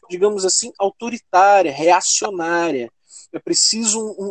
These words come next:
um, um certo cuidado com os nossos termos, com as nossas palavras, com a nossa teoria, e pra tirar daí alguma coisa com a qual a gente pode nos servir, porque essa é toda a questão. Nós temos um campo, um, um arcabouço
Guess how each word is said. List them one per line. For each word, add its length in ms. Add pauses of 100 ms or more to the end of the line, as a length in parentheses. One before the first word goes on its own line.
(120)
um, 20
um 60
certo 420
cuidado 720
com 140
os 100
nossos 380
termos, 520
com 100
as 120
nossas 260
palavras, 600
com 80
a 100
nossa 220
teoria, 600 (400)
e 280 (580)
pra 100
tirar 520
daí 400
alguma 280
coisa 280
com 120
a 60
qual 140
a 40
gente 160
pode 220
nos 160
servir, 640
porque 220
essa 240
é 40
toda 240
a 60
questão. 580 (380)
Nós 140
temos 340
um 100 (200)
campo, 520
um, 220
um 220
arcabouço 840